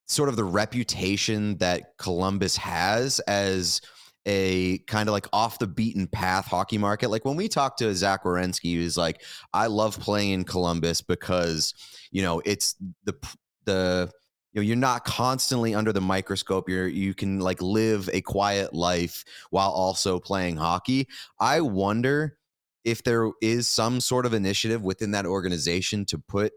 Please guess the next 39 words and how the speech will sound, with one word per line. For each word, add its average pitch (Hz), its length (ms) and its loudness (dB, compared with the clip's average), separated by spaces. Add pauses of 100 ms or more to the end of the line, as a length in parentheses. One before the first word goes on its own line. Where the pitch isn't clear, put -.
(180)
out, 95 320 2
like, 87 180 0
a, 82 240 0
a 82 80 0
hard-nosed 87 880 0
coach 92 480 0 (320)
that 98 220 -2
doesn't, 110 420 2 (220)
like, 92 360 0
let 95 480 0
players 101 560 0
kind 98 360 -2
of - 160 -6
coast - 680 0 (460)
as 104 320 2
Blue 95 340 0
Jackets, 123 560 2
where 104 160 2
they're 95 200 4
like, 92 260 0
"Yo, 101 240 4
we 101 180 0
just 104 160 -2
get 107 140 -2
to 92 80 -2
show 101 240 2
up 98 100 -4
to - 100 -6
the 90 80 2
rink 98 360 -2
and 87 200 -2 (240)
lollygag 98 920 2
and 92 340 -2
p-, - 160 -6 (320)
you 107 100 -2
know, 85 240 0 (320)
cash 104 320 0
our 90 100 0
paychecks 107 800 0